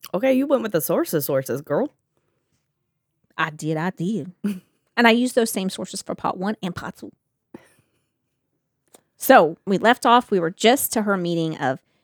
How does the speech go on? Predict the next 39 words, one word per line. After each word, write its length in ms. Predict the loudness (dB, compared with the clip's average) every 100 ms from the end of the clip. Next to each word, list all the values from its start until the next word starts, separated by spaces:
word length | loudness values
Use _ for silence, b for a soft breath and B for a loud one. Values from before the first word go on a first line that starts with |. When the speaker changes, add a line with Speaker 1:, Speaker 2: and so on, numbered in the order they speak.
| _ 4
Speaker 2:
Johns 540 | 6 6 2 -2 -10 -4
Chillingsworth. 720 | -2 0 -2 -6 -10 -12 -16 _ _ -10
Speaker 1:
Is 140 | -4
this 200 | -2 0
her 140 | 2 2
love 220 | 0 -2
of 100 | -6
her 140 | -4
life? 420 | -2 -2 -4 -6 _ _ _ _ -10 -8
Speaker 2:
No. 160 | -8 -10 _ _
Speaker 1:
Oh. 60 | -10
Speaker 2:
Mm-mm. 240 | -8 -10 -12 _ _ _ _ _ _ _ _ _
Speaker 1:
Did 140 | -2 -2
she 180 | -2 -4
have 220 | -6 -4
a 40 |
love 200 | -2 -2
of 140 | -4 -6
her 140 | -6
life 280 | -4 -6 -6 _
besides 300 | -4 -4 -2
her 80 | -4
knives? 400 | -2 -4 -4 _ _ _ _ _ _ _ _
Speaker 2:
I 100 | 0
don't 120 | 0 -2
think 140 | -4
so. 180 | -4 -4 -6 -12
Speaker 1:
Okay, 240 | -10 -14 -16 _ -14
I 60 |
figured. 400 | -6 -4 -2 -2 -6 _
Speaker 2:
I 220 | -20 -10
don't 120 | -8
think 160 | -6 -6
so. 240 | -6 -8 -12 _ _ _
She 140 | -10 -4
never 180 | 0 2
said 220 | 2 2
she 140 | -2
did. 280 | -6 -6